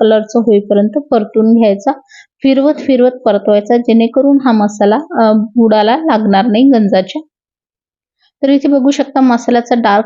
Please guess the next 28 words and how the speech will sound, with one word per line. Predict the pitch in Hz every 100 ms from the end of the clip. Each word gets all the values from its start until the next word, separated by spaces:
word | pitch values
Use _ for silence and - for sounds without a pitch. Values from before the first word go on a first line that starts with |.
| -
कलर | 240 240
आला | 220 220
आहे, | 220 220 254
मसाला | 240 233 240 233
छान | 240 - 240 233
मस्त | 240 240 -
परतला | 254 233 208 233 226
गेलाय. | 220 226
तीन | 311 - 254 254
ते | 277
चार | 269 247 226
मिनिट | 220 226 -
हा | 247
मसाला | 220 214 220 214
छान | - 214 208
मी | 277 -
परतून | 208 196 214
घेतलाय. | 220 220 208 269 - - - - -
आता | 233 285
यामध्ये | 294 277 277 285 269
अर्धा | 214 202 247
चम्मच | 247 247 254 254
हळद | 220 233
घालायची. | 240 233 190 - 277
बॉईल | 254 208 208
करताना | 214 254 - 254 254
आपण | 254 269
हळद | 262